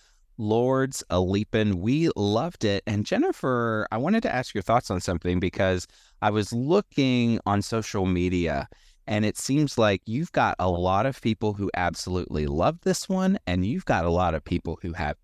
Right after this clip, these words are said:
big, big, big problems. And it seems like, I don't know what you think, it seems like there's really a rift developing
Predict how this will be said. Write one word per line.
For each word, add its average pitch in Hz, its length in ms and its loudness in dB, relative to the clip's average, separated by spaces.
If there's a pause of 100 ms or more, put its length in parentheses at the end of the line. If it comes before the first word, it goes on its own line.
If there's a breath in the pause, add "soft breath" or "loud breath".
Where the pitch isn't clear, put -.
big, 139 300 0
big, 98 260 0
big 95 340 0
problems. 80 560 -2
And 95 160 0
it 90 140 -2
seems - 320 -2
like, 90 400 0 (220)
I 143 80 4
don't 170 100 4
know 107 80 4
what - 160 -4
you 101 80 -4
think, - 300 -4 (380 loud breath)
it - 120 0
seems - 300 -4
like 294 140 2
there's 95 200 -2
really 113 380 2
a 90 100 -2
rift 90 760 -2
developing 87 840 2